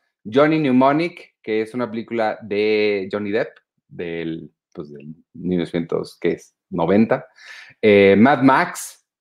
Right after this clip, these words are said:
¿cómo van a cum-? No, espérate, no cumple noventa años.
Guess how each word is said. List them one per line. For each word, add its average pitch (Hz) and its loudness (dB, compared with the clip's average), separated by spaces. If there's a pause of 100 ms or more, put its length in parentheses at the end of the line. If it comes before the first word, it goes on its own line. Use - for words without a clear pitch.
(260)
¿cómo 233 0
van 233 4
a 226 0
cum-? 170 0
No, 151 0
espérate, 185 -2
no 160 0
cumple 208 -2
noventa 107 0
años. 98 -4